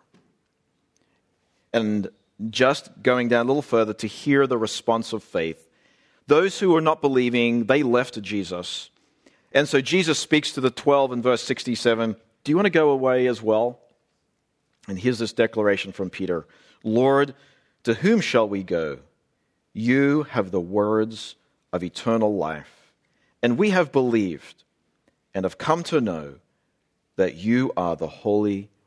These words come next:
One of God." And so, brothers and sisters, fellow believers, let's partake together this evening as a people of faith, a people who delight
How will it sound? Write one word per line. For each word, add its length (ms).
One 560
of 160
God." 340
And 140
so, 380
brothers 320
and 100
sisters, 520
fellow 360
believers, 920
let's 200
partake 540
together 380
this 240
evening 340
as 120
a 40
people 400
of 60
faith, 500
a 40
people 460
who 260
delight 920